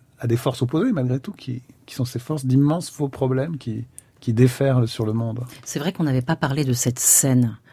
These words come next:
Speaker 2: enfin de ces scènes,
Speaker 1: Mhm.
Speaker 2: euh, de médiatisation, euh, à la fois, euh, les chaînes d'information en continu,
Speaker 1: Mhm.
Speaker 2: qu'on a beaucoup, euh, critiquées, et qui en effet, euh, euh, donnent une, souvent une dimension, euh,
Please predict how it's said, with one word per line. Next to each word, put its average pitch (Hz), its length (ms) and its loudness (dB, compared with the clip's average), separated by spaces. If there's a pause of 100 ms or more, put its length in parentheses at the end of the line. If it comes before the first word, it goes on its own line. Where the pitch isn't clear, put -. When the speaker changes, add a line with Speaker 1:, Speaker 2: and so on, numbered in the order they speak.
(120)
Speaker 2:
enfin 131 220 0
de 131 120 2
ces 175 300 4
scènes, 139 480 4
Speaker 1:
Mhm. 104 140 -2 (340)
Speaker 2:
euh, 127 140 4
de 123 100 4
médiatisation, 131 1000 4 (300)
euh, 117 440 0
à 139 100 0
la 120 120 2
fois, 131 320 -2 (160)
euh, 113 240 0
les 127 120 0
chaînes 123 300 4
d'information 123 560 2
en 120 40 4
continu, 147 520 2
Speaker 1:
Mhm. 107 100 0
Speaker 2:
qu'on 123 120 2
a 117 80 -2
beaucoup, 127 600 -2
euh, 113 120 -4
critiquées, 131 560 -4 (280)
et 139 100 2
qui 139 220 0
en 151 140 4
effet, 180 580 0
euh, 123 320 4 (460)
euh, 156 260 0
donnent 208 340 6
une, 165 220 6
souvent 190 360 2
une 143 200 4
dimension, 156 840 2
euh, 120 280 -2